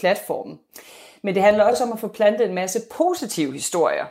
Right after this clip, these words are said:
Øh, og det er også noget, man prøver på at gøre i internationale medier ude i verden og via kinesiske engelsksprogede medier, men også internt selvfølgelig på kinesisk,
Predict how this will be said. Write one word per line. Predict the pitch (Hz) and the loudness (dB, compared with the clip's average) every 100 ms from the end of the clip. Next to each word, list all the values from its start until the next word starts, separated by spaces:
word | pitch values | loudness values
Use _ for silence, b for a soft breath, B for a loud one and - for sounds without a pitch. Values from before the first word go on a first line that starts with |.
| _ - | _ -4
Øh, | 160 - | -2 -2
og | 170 | -2
det | 262 | 2
er | 277 | 6
også | 208 214 | 6 4
noget, | 214 214 | -2 -2
man | 196 | -2
prøver | 202 208 208 | 2 2 0
på | |
at | 170 | -4
gøre | 180 190 196 | 0 0 0
i | 170 151 220 | -2 -4 4
internationale | 277 254 156 - 143 139 156 | 4 4 -2 -2 -4 -4 -2
medier | 180 180 170 | -2 0 -2
ude | 208 277 | 2 0
i | 196 | 4
verden | 175 202 208 196 | 4 4 0 -2
og | 151 156 | -2 0
via | 190 208 | 2 2
kinesiske | 208 185 208 196 180 - 165 | 2 2 2 2 -2 -2 2
engelsksprogede | 226 226 196 - 151 147 156 | 2 2 -4 -2 0 0 0
medier, | 180 196 185 147 - B B 185 | 0 -2 -4 -6 -6 B B -2
men | 175 | 4
også | 190 - | 4 4
internt | 233 233 - 147 143 - | 4 4 2 2 0 -6
selvfølgelig | 131 185 185 | -4 -4 -4
på | 185 220 | -4 -4
kinesisk, | 214 202 190 185 156 151 | -4 -6 -4 -6 -6 -6